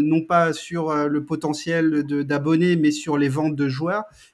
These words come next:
Effectivement, ça fait plus envie quand on joue au ballon et quand on marque des buts que quand on défend, euh, à, à, à huit. Donc, je pense qu'il y a aussi cette double, euh, vous, vous me corrigez si je me trompe, mais j'ai l'impression qu'il y a aussi cette double aspiration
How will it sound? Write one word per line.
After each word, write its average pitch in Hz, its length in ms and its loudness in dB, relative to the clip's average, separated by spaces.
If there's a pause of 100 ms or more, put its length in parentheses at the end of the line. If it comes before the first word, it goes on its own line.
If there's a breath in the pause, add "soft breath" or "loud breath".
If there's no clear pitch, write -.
Effectivement, 220 340 -4
ça 156 140 -4
fait 147 120 -2
plus 165 260 -2
envie 165 260 2
quand 151 260 -4
on 151 80 2
joue 156 160 0
au 156 80 2
ballon 156 360 2
et 147 60 2
quand 143 220 -6
on 147 60 0
marque 143 220 0
des 143 120 0
buts 185 220 -4
que 160 100 -8
quand 151 300 -4
on 143 40 2
défend, 170 500 0
euh, 143 220 -4
à, 151 400 -2
à, 165 160 -4
à 165 40 2
huit. 196 280 -2 (300 soft breath)
Donc, 151 100 -4
je 156 100 0
pense 196 240 0
qu'il - 120 0
y - 20 4
a 165 60 4
aussi 160 240 0
cette 147 300 0
double, 175 360 2
euh, 156 220 2 (320)
vous, 151 160 -8
vous 147 160 -4
me 151 60 -2
corrigez 160 360 2
si 170 180 -4
je 147 80 -4
me 160 100 2
trompe, 220 260 -6
mais 156 120 2
j'ai 151 140 0
l'impression 147 340 -2
qu'il 170 120 -6
y - 20 0
a - 20 0
aussi 151 160 -6
cette 143 220 -2
double 170 260 0
aspiration 156 640 -4